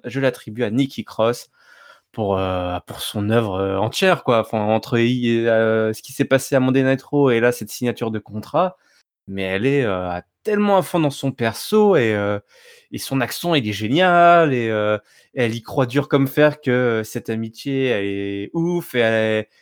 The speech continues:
la façon dont elle a retourné la situation dans la tête à, à Bayley, elle était, c'était, c'était super. Enfin, vraiment, il y avait, euh, il y avait, euh, une vraie, euh,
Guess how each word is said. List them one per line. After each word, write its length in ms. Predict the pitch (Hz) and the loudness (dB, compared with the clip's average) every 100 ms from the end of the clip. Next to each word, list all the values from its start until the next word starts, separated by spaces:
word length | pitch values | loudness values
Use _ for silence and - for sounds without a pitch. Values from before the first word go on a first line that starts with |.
| _ | _
la 80 | 110 | -8
façon 400 | - 131 - 156 | 0 0 0 -2
dont 180 | 127 117 | -2 -2
elle 140 | 117 104 | -2 -2
a 40 | |
retourné 500 | - - 147 143 147 | -4 -6 0 2 4
la 100 | 131 | 2
situation 540 | - - 127 - 147 | 0 -6 -6 -4 -2
dans 100 | 135 | -2
la 160 | 107 107 | 0 -2
tête 320 | - 135 131 | 0 0 0
à, 360 | 110 101 101 104 _ _ | 0 0 -4 -8 _ _
à 100 | 113 | -10
Bayley, 380 | 104 117 123 151 | 0 2 4 4
elle 120 | 139 | 2
était, 360 | 98 - - 95 | 0 -8 -14 -14
c'était, 300 | - 104 - | -14 -16 -16
c'était 200 | - - | -16 -14
super. 420 | - - 135 160 | -12 -10 -2 0
Enfin, 220 | 165 113 107 | 0 0 -2
vraiment, 280 | 120 151 | -2 -2
il 80 | 151 | -2
y 40 | 107 | -2
avait, 280 | 101 139 | -2 0
euh, 200 | 131 101 95 _ _ _ _ _ _ - | 0 -2 -8 _ _ _ _ _ _ -8
il 60 | |
y 20 | |
avait, 320 | 104 107 156 175 | -6 -2 0 2
euh, 240 | 120 104 | 2 0
une 160 | 107 110 | -2 -4
vraie, 380 | 107 135 185 175 | -4 -2 2 4
euh, 220 | 123 | 4